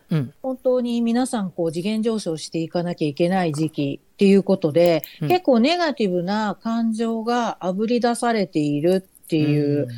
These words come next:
Speaker 2: 感覚、感じが受け取れます。
Speaker 1: うん。
Speaker 2: で、並木さんのそのYouTubeなんかでも上げられた部分で、
Speaker 1: うん。
Speaker 2: えー、まあ、コメント欄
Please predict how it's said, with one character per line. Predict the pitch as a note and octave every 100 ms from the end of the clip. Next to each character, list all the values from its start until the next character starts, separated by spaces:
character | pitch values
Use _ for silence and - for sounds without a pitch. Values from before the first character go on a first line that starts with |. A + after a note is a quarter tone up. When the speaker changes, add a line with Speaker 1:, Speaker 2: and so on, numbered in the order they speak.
| A#2+ - _ _
Speaker 2:
感 | G3 F#3+ F#3
覚、 | F#3 F3 _ _
感 | - F#3 F3
じ | F#3
が | A3 A3+ A3
受 | F3 E3+
け | E3
取 | E3+ D#3+
れ | D#3+
ま | D#3+
す。 | D#3 C3+ - _
Speaker 1:
う | C#3
ん。 | B2
Speaker 2:
で、 | B3 C4+ C#4
並 | C4 C#4
木 | D#4+
さ | D#4 E4
ん | E4
の | E4+ F4+ B3+ D3+ _ _ _ -
そ | A#3
の | G#3 G3 F#3 D#3+ D3 - -
YouTube | A#3+ A#3+ A#3 F3+ C#3+ C3+ -
な | F3+
ん |
か | D#3+ D#3+
で |
も | D3+ C#3+ C#3+
上 | E3+
げ | E3+
ら | F3+
れ | E3 C#3+
た | - F#3+ E3+ - _ _ _ -
部 | F#3+
分 | E3+ D3+ C#3
で、 | E3+ F#3+ D3 - -
Speaker 1:
う |
ん。 | C3+ B2 _ _ -
Speaker 2:
え | F3 D#3+ C#3+
ー、 | D3+
ま | E3+
あ、 |
コ | F#3
メ | F#3+
ン | F#3+
ト | G3+
欄 | D3+